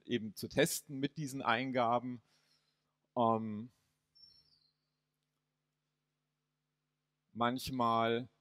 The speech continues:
ist dann aber die Frage, ja,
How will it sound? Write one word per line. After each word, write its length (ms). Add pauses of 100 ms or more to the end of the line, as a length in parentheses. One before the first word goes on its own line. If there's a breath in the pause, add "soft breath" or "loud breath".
(400)
ist 160
dann 100
aber 240
die 240
Frage, 800 (500)
ja, 280